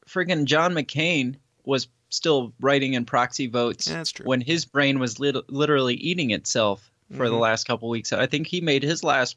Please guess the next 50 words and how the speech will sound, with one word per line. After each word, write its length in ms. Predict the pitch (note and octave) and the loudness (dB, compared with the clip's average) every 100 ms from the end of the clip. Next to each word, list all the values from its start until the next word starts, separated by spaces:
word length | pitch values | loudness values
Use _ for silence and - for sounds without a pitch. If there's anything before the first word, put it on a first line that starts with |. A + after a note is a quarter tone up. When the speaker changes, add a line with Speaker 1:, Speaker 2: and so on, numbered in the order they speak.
| _ | _
Speaker 1:
proxy 400 | - C3 - C#3+ | -2 0 0 -6
vote 280 | A#2+ B2 F2+ | -4 -4 -4
a 100 | - | -8
couple 320 | - D3+ C#3 | -6 -6 -4
weeks 240 | C3+ D3 - | -4 -6 -6
before 400 | C3 C3+ C#3 C3 | -8 -2 0 0
he 80 | A#2+ | 2
died. 480 | B2+ F#3 B2 G#2 - _ _ | 2 2 0 -2 -10 _ _
Speaker 2:
Hmm. 180 | F#3 E3+ A2+ | -12 -10 -8
Speaker 1:
So, 480 | - C3 A#2 A#2+ G#2+ G#2 - _ | -4 0 2 0 -2 -8 -18 _
Speaker 2:
Yeah. 220 | - A#2+ A#2 _ - | -10 -8 -8 _ -4
Speaker 1:
um, 380 | B2+ A#2 G2+ | -2 0 -2
Speaker 2:
It 60 | A#2+ | -2
says 180 | D#3+ D#3 | 0 2
she, 260 | E3+ E3 | 2 0
she 300 | - F3 E3 - | 0 4 4 4
already 440 | - E3+ F3+ E3+ C#3+ | 4 4 4 2 2
has 180 | C3+ - | 2 0
hired 360 | C#3 C#3+ B2 | 0 0 0
clerks 440 | - D3+ C#3+ - - | -2 0 0 0 -8
for 220 | - C3 | -8 -10
the 120 | A#2+ A2 | -6 -6
term 400 | - D#3 E3 D3+ | -6 -4 -4 -2
that 120 | G#2+ | -2
extends 440 | G#2+ - B2 C3+ | -2 -4 -6 -4
into 240 | G2+ A#2 A2+ | -6 -8 -10
twenty 360 | - D3+ D#3 C#3+ | -8 -6 -4 -4
twenty, 360 | - D#3 B2+ | -2 -2 0
indicating 500 | G2+ A#2 C3+ C3 B2+ - - | -2 -2 0 0 -2 -8 -14
she 140 | - B2+ | -4 -4
has 140 | A2 | -2
no 200 | A#2+ B2+ | -2 -2
plans 380 | B2+ B2 A#2+ A#2 | -2 -4 -4 -6
to 80 | - | -8
retire. 460 | F#2+ A#2+ G#2 F2+ - - - _ | -6 -2 -2 -4 -10 -20 -20 _
If 100 | B2 | -8
she 120 | C3+ | -4
did 200 | C3 E3+ | 2 2
step 220 | - D#3 C3+ | 4 2 4
Speaker 1:
Oh, 20 | |
Speaker 2:
down, 240 | C3+ C3+ | 4 4
Speaker 1:
goodness. 80 | C#3 | 2
Speaker 2:
President 360 | D3 C3 C#3+ G2+ | 2 2 2 2
Donald 280 | B2 C3+ B2+ | 4 4 2
Trump 340 | - A#2 A#2 - | -2 -4 -4 -4
would, 240 | A2 - | -4 -2
but 260 | F#2+ C#2 - | -4 -4 -6
we 120 | G2 | -10
know 120 | C#2+ | -10
that. 200 | A1+ - | -10 -14